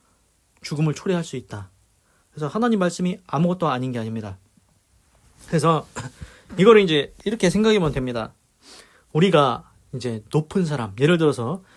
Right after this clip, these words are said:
이제 옛날에 왕들이 있던 때 왕 앞에 나아갈 때 그래도 보면은 그 요셉이 그 애굽 왕 바로 앞에 이제 꿈 해석하러 갈 때도 어떻게 했습니까?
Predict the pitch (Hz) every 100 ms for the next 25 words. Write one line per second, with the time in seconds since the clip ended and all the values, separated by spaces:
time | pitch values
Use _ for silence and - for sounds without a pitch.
0 | _ _ 123 120 135 190 196 151 110 -
1 | 135 202 220 226 220 185 180 165 - 123
2 | 127 98 _ _ _ _ _ 127 175 247
3 | 254 220 226 233 208 156 165 160 151 -
4 | 131 147 95 _ _ _ _ _ _ _
5 | _ _ _ _ _ _ _ 190 190 165
6 | 175 160 170 131 - - 180 156 170 180
7 | - 190 196 147 - _ - 170 156 147
8 | 175 175 220 196 160 151 165 180 165 143
9 | 127 123 269 233 214 180 147 156 160 147
10 | 208 - 160 180 180 175 180 220